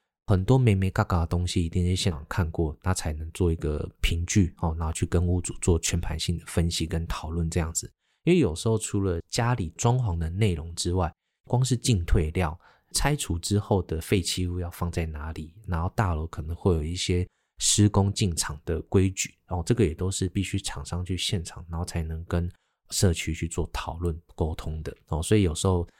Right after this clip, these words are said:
为什么一定要到现场，就是有很多隐形的道理在里面这样子。家里如果很乱的话，可以丈量吗？那丈量在量什么？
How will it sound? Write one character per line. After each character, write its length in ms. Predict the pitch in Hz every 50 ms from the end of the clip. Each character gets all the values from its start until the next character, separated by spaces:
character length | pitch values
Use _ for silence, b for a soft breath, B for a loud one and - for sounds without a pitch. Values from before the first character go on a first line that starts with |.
| b b b b
为 120 | 143 139
什 100 | - - 80
么 60 | 78
一 60 | 78
定 80 | - 87
要 120 | 85 87
到 140 | - 85 82
现 260 | - - - 82 76
场， 140 | - - - - _
就 120 | - - 82
是 200 | - - - 78
有 80 | 78
很 240 | 76 - 76 78 85
多 180 | - 82 82 82 -
隐 160 | 98 90 85
形 300 | - - 87 82 85 82
的 160 | - 85 80 80
道 240 | - - 101 85 76
理 160 | - 82 87
在 160 | - 85 82
里 120 | 80 80 82
面 180 | 80 82 78
这 100 | - 82
样 120 | 78 - -
子。 200 | _ - - - - _ _ _ _ _ _ _ _ _ _ _
家 180 | - 147 151 147
里 100 | 123 95
如 140 | 87 98
果 140 | - 95 98
很 280 | - - - 78 76 76 -
乱 280 | 117 127 120 90 82 78
的 120 | 80 80
话， 260 | - - 107 92 80 - _ _ _ _ _ _ _ _
可 140 | - - 110
以 80 | 98 82
丈 280 | - - - 95 85 78
量 140 | 76 73 - _
吗？ 200 | - 80 73 - - _
那 80 | 98
丈 200 | 95 - 113 98
量 140 | 78 76 78
在 120 | - 95 90
量 200 | 80 73 76 85
什 200 | - - - -
么？ 80 | -